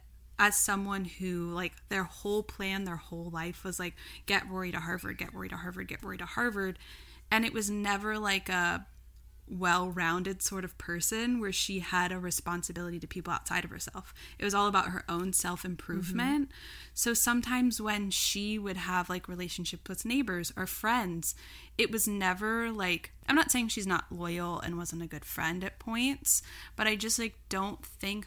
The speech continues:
Speaker 1: that that sense of
Speaker 2: community was instilled
Speaker 1: Yeah.
Speaker 2: in Rory.
Speaker 1: Was instilled in Rory and, like, building a community.
Speaker 2: I agree, and I know Sparkly Heart, at the same time. I agree with you to the extent that, like, once she left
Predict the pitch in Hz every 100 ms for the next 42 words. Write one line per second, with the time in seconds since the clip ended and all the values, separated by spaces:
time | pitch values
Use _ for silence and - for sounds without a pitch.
0 | - 180 - 175 175 170 - - - 180
1 | 175 175 - - 175 170 165 165 - -
2 | - - 202 185 180 165 147 139 151 160
3 | _ _ _ _ _ 185 190 180 233 262
4 | 254 190 175 170 156 143 131 - 151 -
5 | - - 220 220 226 - 247 240 240 220
6 | 240 311 226 - - - 226 220 - -
7 | 226 285 254 202 175 185 180 156 - -
8 | 247 262 233 240 247 294 277 214 196 175
9 | 170 170 - - 165 - - - _ _
10 | _ - 180 175 - 147 - - - 170
11 | 175 - - - - 208 196 175 208 226
12 | 262 269 254 247 240 202 185 - - 180
13 | 170 170 175 165 170 165 160 165 170 220
14 | - - 240 233 202 170 156 85 - -
15 | - -